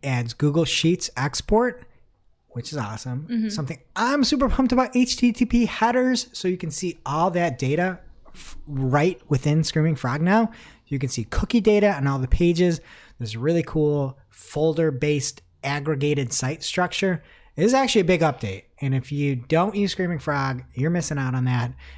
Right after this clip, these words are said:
Speaker 1: And that is not a paid influencer Instagram ad here. It's just awesome.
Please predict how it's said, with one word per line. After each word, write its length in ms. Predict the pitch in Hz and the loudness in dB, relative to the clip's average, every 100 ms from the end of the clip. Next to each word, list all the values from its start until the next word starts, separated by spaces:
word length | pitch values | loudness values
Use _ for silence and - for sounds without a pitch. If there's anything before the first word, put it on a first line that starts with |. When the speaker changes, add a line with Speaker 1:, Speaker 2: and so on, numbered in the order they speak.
| - | -16
Speaker 1:
And 220 | - 98 95 | -10 -8 -6
that 140 | 110 | -6
is 120 | 101 | -6
not 360 | 101 110 120 120 - - - - - | -6 -6 -6 -10 -16 -20 -20 -18 -14
a 60 | |
paid 520 | - - 143 127 123 - - - | -12 -2 0 2 0 -8 -16 -6
influencer 680 | 143 131 139 123 120 120 - - | -4 -2 -2 -2 -2 -8 -8 -4
Instagram 640 | 139 - 123 117 107 101 104 _ | -2 -4 -8 -6 -6 -8 -12 _
ad 300 | 120 110 101 | -8 -6 -8
here. 420 | - 104 92 87 _ - | -10 -12 -12 -18 _ -6
It's 220 | 127 - | -4 -2
just 260 | 135 - - | -4 -6 -10
awesome. 460 | - 98 - 92 90 | -10 -8 -8 -10 -14